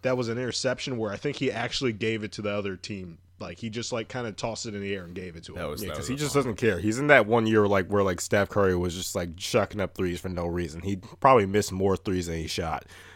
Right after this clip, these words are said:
Speaker 2: I mean,
Speaker 3: But
Speaker 2: he
Speaker 3: he just
Speaker 2: got,
Speaker 3: won.
Speaker 2: he got the half billion.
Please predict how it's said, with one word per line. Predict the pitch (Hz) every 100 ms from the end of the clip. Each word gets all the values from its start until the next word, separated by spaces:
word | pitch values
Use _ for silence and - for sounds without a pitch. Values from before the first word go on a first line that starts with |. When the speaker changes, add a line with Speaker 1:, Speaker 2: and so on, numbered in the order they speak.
| -
Speaker 2:
I |
mean, | -
Speaker 3:
But | 170
Speaker 2:
he | -
Speaker 3:
he |
just | 202
Speaker 2:
got, | 156 107
Speaker 3:
won. | 92 85 - - - 135
Speaker 2:
he | 180
got | 208 214
the | 147
half | 151 127 120
billion. | 147 117 90